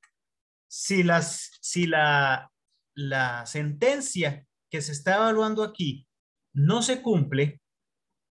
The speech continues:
¿verdad? Que haga algo, básicamente.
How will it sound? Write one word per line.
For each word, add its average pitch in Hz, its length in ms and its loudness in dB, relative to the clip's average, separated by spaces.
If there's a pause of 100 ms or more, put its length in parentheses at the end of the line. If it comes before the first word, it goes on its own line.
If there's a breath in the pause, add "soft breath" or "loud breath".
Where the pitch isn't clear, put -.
(440)
¿verdad? 156 420 -2 (760)
Que 151 120 2
haga 147 300 4
algo, 226 340 -2 (1300)
básicamente. 151 640 -4